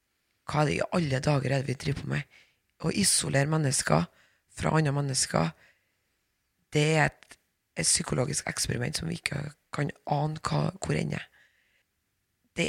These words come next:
er veldig, veldig sterkt og veldig vanskelig, og det, jeg vet ikke, men det kjennes ut som det oppstår en kjemisk ubalanse i meg, som at hjernen min vil al-, gjøre alt mulig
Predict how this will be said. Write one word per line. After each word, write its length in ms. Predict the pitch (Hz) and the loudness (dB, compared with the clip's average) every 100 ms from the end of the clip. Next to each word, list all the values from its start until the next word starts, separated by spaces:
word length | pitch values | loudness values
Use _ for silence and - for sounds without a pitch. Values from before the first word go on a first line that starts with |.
| 170 | 2
er 120 | 170 170 - - | 2 0 -12 -4
veldig, 640 | 196 175 143 - - - 76 | -2 0 -2 -4 -2 0 2
veldig 400 | 80 - - 71 - _ _ _ _ - | 0 0 -4 -4 -8 _ _ _ _ -6
sterkt 480 | - - - - - _ | -2 -2 -4 -12 -18 _
og 120 | 160 156 | -4 0
veldig 400 | 165 143 - 139 - - _ _ _ _ _ 165 | 0 0 -2 -2 -6 -20 _ _ _ _ _ 2
vanskelig, 680 | 170 170 - - 156 147 170 _ _ _ _ - | 4 4 2 0 -2 0 -2 _ _ _ _ -6
og 140 | 160 | 2
det, 100 | 165 - - _ - | 4 4 -2 _ 0
jeg 340 | 185 185 185 - _ _ _ 170 | 2 2 0 -6 _ _ _ 0
vet 300 | 151 120 175 | 0 0 -2
ikke, 160 | 175 | 0
men 100 | 165 160 | 0 2
det 40 | |
kjennes 360 | - 180 135 - | 2 2 0 0
ut 80 | |
som 120 | 139 160 | 0 0
det 60 | |
oppstår 320 | - - - 139 | 0 -2 -2 0
en 100 | 143 | 0
kjemisk 680 | - 143 120 131 - - - - - - - | 0 2 0 0 -4 -8 -12 -20 -20 -20 0
ubalanse 540 | 180 156 139 143 - 170 | 2 4 2 0 2 2
i 60 | |
meg, 180 | 165 147 - _ _ _ _ _ - | 2 0 -6 _ _ _ _ _ -8
som 180 | - 165 | -2 -2
at 140 | 156 - _ - - - | -2 -8 _ -20 -14 0
hjernen 280 | 175 160 127 | 2 4 2
min 160 | 147 165 | 2 2
vil 140 | 160 | 2
al-, 500 | - - - 190 185 165 | 0 -6 0 0 0 2
gjøre 300 | 170 143 - | 2 2 0
alt 200 | 190 - 185 | -2 0 2
mulig 280 | 170 143 | 4 2